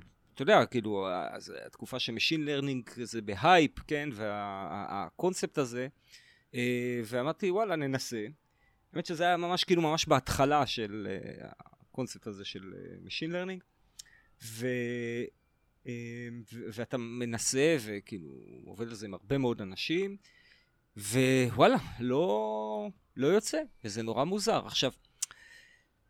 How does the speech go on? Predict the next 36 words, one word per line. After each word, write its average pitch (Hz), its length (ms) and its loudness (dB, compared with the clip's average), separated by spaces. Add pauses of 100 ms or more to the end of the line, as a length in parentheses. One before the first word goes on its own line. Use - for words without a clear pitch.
(180)
אתה - 80 2
יודע, 226 160 8
תמיד 196 360 4
אפשר 180 260 6
למצוא 190 300 4
איזושהי 180 220 4
דוגמה 147 500 2
שוואלה, 156 760 4
זה 127 220 -2
הביא 123 400 2
משהו, 143 540 2
אבל 131 240 0 (180)
ב-, 143 60 -2
ב-, 135 240 -6 (320)
אתה 123 120 -4
יודע, 160 140 4
כשאתה 123 440 2
מנס-, 123 420 -6
מ-, 113 340 -6
מסתכל - 340 -2
למה 143 380 6
רצית 160 380 2
לקבל 120 640 0
ומה 107 180 -2
קיבלת, 196 460 -2
אתה 117 280 0
רואה 120 280 -2
שיש 165 260 -2
פער 156 260 2
מאוד, 131 360 2
אה, 123 120 2
משמעותי. 113 580 0 (760)
ואותי 117 1160 2
הפערים 170 420 2
האלה 160 240 0
מטרידים, 135 540 2